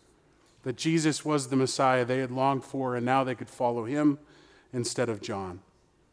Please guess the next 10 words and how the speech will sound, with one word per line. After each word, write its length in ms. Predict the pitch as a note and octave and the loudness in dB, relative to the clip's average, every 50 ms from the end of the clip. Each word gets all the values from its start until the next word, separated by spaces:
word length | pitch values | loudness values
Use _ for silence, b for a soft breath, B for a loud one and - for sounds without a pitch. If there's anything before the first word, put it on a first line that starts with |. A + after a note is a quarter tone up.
| _ _ _ _ _ _ _ _ _ - | _ _ _ _ _ _ _ _ _ -6
You 80 | C#3+ | -4
see, 200 | C#3 - G3+ F#3+ | -2 0 0 0
Jesus 500 | D#3 C3 E3 G#3+ A#3+ A#3 A#3 F#3+ D3 - | 0 0 2 2 4 6 6 4 4 4
was 160 | D#3+ C#3+ A#2+ - | 0 -2 -2 2
gracious 640 | - F3+ F#3 G3 F#3+ - - D3+ C3+ A#2 - - | 6 8 8 8 8 6 2 0 0 -2 -2 -4
to 120 | - C#3+ | -4 -4
both 260 | B2 C#3 C#3+ D3 - - B B B B B B B | -2 0 0 0 -2 -4 B B B B B B B
John 520 | A#2+ D#3 D#3+ F3+ G3 G#3 G#3 G#3 G3+ G3 | 6 8 10 12 12 12 12 12 12 10
and 500 | F#3 - D#3+ F3 F#3+ G3 G3 F#3+ F3+ D#3+ - | 8 8 8 8 10 10 10 10 8 6 2
to 440 | - - F3+ F3 F3 E3+ D#3+ - | 0 4 6 8 8 8 6 4